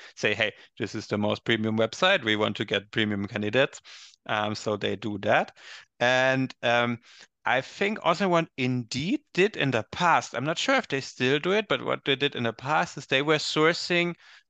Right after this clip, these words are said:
um, your website. So if you publish a job on your own website,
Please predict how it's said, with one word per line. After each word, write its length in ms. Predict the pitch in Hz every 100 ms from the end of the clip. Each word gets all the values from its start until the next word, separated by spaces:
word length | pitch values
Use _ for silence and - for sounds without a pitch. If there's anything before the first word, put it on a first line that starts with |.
| -
um, 520 | 123 127 127 127 131 - - _
your 340 | 120 139 151 135
website. 480 | 147 - - -
So 120 | - 139
if 140 | 147
you 80 | 202
publish 460 | 175 170 175 170
a 40 | 131
job 280 | - 151 135
on 140 | 120
your 120 | 113
own 120 | 123
website, 500 | 117 - - - -